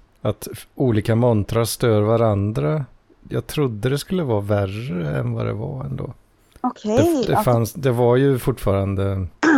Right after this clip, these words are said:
Speaker 2: <clears throat>
Speaker 1: ja, det var ju ett jävla sår, liksom.
Speaker 2: Mm.
Speaker 1: Det var det ju, absolut. Och det var
Speaker 2: Mm.
Speaker 1: ju,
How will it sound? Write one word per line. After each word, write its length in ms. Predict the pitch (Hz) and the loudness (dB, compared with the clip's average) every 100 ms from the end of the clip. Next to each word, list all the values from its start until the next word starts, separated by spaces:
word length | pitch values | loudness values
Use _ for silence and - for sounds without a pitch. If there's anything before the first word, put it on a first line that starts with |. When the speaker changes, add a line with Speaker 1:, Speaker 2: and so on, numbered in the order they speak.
| 214 170 | 2 -2
Speaker 2:
<clears throat> 580 | - _ _ _ _ - | -16 _ _ _ _ -4
Speaker 1:
ja, 160 | 101 - - | -2 -2 -2
det 120 | 127 | -2
var 220 | 110 107 | 2 2
ju 120 | 117 120 | 4 2
ett 100 | 113 | 2
jävla 560 | 120 110 92 92 98 | 2 2 2 0 -2
sår, 760 | - - 123 113 95 90 - 107 - - | -4 -2 0 2 0 -4 -8 -10 -14 -12
liksom. 380 | - - - - - _ _ _ | -12 -10 -14 -18 -20 _ _ _
Speaker 2:
Mm. 360 | 202 190 185 185 _ _ _ _ - | -12 -12 -14 -16 _ _ _ _ -16
Speaker 1:
Det 200 | - 104 | -6 -4
var 260 | 101 92 | -2 -4
det 100 | 98 | -2
ju, 120 | 107 - | -2 -4
absolut. 640 | 104 101 98 101 - - - - _ - | -8 -10 -8 -8 -8 -14 -20 -20 _ -6
Och 80 | |
det 80 | 104 | -2
var 100 | 101 | 2
Speaker 2:
Mm. 120 | 104 | 2
Speaker 1:
ju, 160 | 104 | 2